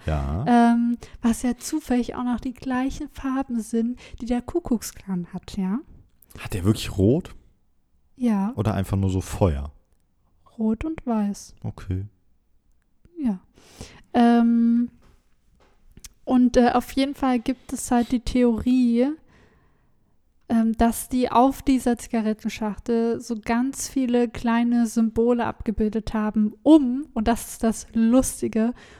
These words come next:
Speaker 2: um sich über uns lustig zu machen.
Speaker 1: Kann ich
Speaker 2: Also
Speaker 1: völlig
Speaker 2: sie machen
Speaker 1: verstehen.
Speaker 2: das nur zu ihrer Belustigung und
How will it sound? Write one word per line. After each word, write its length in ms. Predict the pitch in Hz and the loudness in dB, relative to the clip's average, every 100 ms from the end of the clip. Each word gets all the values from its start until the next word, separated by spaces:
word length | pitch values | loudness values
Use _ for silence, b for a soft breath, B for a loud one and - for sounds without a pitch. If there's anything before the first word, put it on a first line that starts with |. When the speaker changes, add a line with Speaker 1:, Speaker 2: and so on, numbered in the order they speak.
| B | B
Speaker 2:
um 160 | 240 240 | -4 -2
sich 340 | - 226 - | 0 -2 2
über 320 | 254 277 269 | 4 6 4
uns 280 | 247 233 - | 2 -2 -4
lustig 640 | 208 214 254 - 196 175 - | 0 2 2 0 -6 -8 -8
zu 140 | 190 | -6
machen. 380 | 185 175 185 175 B B B B - - | -6 -6 -10 -16 B B B B -20 -8
Speaker 1:
Kann 180 | - 98 | -2 -2
ich 60 | - | 2
Speaker 2:
Also 60 | |
Speaker 1:
völlig 200 | 247 214 | 2 4
Speaker 2:
sie 40 | 277 | 4
machen 120 | 285 294 311 | 2 2 2
Speaker 1:
verstehen. 20 | |
Speaker 2:
das 200 | 277 - | 0 0
nur 340 | 294 320 320 | -2 0 0
zu 140 | - 294 | -2 -4
ihrer 200 | 277 240 | -2 -2
Belustigung 840 | 233 294 330 - 330 320 311 311 | 0 -2 -4 -4 -4 -2 -6 -6
und 380 | 311 277 269 - | -8 -8 -8 -12